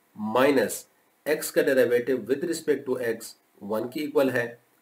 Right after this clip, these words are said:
आगे plus है three minus x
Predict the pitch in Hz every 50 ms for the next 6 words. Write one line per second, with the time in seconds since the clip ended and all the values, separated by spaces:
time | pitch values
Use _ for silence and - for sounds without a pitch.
0 | _ - 107 104 110 123 - - 127 131 151 156 - - 160 156 156 156 - _
1 | _ _ _ _ _ _ _ _ _ - 127 127 127 127 131 127 113 110 110 113
2 | 123 135 131 - - - _ _ 127 135 151 156 -